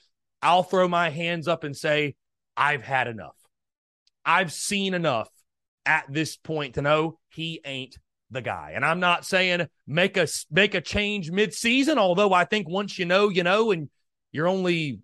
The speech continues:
wasting time if you keep the guy around when you know he ain't it.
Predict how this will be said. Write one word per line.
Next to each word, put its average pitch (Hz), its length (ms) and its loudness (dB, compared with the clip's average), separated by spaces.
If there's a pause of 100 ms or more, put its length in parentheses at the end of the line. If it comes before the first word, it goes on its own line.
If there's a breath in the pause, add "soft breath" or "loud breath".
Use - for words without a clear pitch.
wasting 165 560 0
time 180 460 2
if 135 100 -6
you 135 80 -10
keep 170 180 -8
the 147 80 -8
guy 156 240 4
around 143 380 0
when 139 100 -4
you 127 80 -6
know 135 220 0
he 139 200 -6
ain't 120 220 -6
it. 107 300 -8